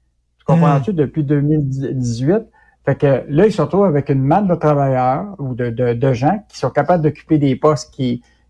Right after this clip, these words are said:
Speaker 1: qui, qui, qui, qui, qui peuvent créer de la, de la, de la richesse, puis, puis il y a des entreprises qui sont prêtes pour... Alors que nous autres,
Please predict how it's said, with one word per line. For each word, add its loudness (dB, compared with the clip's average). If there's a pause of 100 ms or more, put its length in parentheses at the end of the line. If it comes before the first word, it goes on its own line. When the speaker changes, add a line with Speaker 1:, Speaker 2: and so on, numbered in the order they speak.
(120)
Speaker 1:
qui, -2
qui, 0
qui, -6
qui, -6
qui -20
peuvent 0
créer 2
de 0
la, 4
de 0
la, 2
de -2
la 4
richesse, 0
puis, -4
puis -2
il 2
y 2
a 2
des 2
entreprises 0
qui -12
sont -2
prêtes -2
pour... 0 (340)
Alors 4
que 0
nous 2
autres, -2